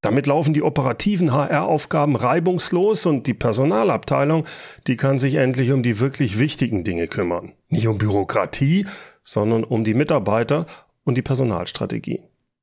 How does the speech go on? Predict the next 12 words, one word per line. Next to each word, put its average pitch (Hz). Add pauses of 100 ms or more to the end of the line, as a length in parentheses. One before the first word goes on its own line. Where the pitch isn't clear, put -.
(460)
Wenn 123
Sie 139
da 143
mehr 170
drüber 147
wissen 170
wollen, 156
gehen 131
Sie 135
einfach 127
mal 123
auf 120